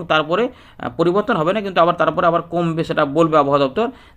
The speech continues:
দেখুন, সতর্কতা রয়েছে দার্জিলিং, জলপাইগুড়ির দিকে তিন দিন ঘন কুয়াশা থাকবে, দুশ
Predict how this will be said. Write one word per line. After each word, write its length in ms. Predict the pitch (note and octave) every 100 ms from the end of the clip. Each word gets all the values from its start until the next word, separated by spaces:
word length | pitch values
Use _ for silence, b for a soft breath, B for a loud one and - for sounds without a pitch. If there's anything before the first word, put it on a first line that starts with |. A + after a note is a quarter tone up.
| -
দেখুন, 200 | E3 D3
সতর্কতা 460 | - E3 F3+ F#3+
রয়েছে 260 | F3+ F#3 G3+
দার্জিলিং, 560 | E3 D#3 E3 F#3 G3 E3+
জলপাইগুড়ির 500 | D#3 D#3 F3+ F3+ E3
দিকে 200 | F3 G#3+
তিন 260 | F3 E3+
দিন 180 | F3+ F#3
ঘন 220 | C3+ D#3
কুয়াশা 300 | D3 D#3 D#3
থাকবে, 280 | D3+ D#3+ G3+
দুশ 180 | E3